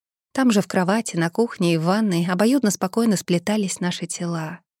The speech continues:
Жаль, что его мужским эго управляла лишь страсть выбиться в люди.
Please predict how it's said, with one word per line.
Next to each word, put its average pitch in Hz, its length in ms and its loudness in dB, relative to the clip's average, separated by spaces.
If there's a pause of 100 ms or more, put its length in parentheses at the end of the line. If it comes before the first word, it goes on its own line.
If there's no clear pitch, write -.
(500)
Жаль, 262 280 -2
что - 200 -4
его 190 280 2
мужским 208 560 0
эго 226 300 0
управляла 196 500 -2
лишь 185 260 0
страсть - 520 -6
выбиться 190 440 -2
в 170 80 -10
люди. 165 420 -8